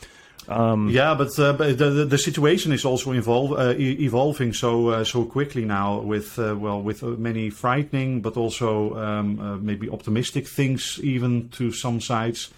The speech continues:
Speaker 2: Uh, but yeah, the, the, the, theoretically tomorrow the whole world is, uh, different again. Um, but yeah. So in, in short, I think we're all, um, just, um, in, in, in general, just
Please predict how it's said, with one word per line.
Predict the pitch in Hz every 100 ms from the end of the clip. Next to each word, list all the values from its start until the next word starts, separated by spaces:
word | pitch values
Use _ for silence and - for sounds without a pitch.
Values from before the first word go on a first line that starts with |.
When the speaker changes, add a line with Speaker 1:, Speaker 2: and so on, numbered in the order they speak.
| - - - -
Speaker 2:
Uh, | 123 120
but | 123
yeah, | 143
the, | 131 139
the, | 127 131 127
the, | 135 131 139 139 156
theoretically | 147 135 117 120 123 117
tomorrow | 123 120 120 117 110 107
the | 110
whole | 113 107 107
world | 104 110 110
is, | 107 - -
uh, | 107
different | 95 131 113 104
again. | 98 127 98 127 - -
Um, | 113 101 98 98 95 - _ _ - - -
but | 101
yeah. | 113 - - _ - - - - -
So | - 143
in, | 147
in | 165 156 180
short, | 180 185
I | 190
think | 185 180 165
we're | 160 156
all, | 160 160 156
um, | 151 147 139
just, | 139 - 151
um, | 139 135 143
in, | 139 135
in, | 135 139 139 131 131
in | 127 143 120
general, | 127 131 123 120
just | 113 117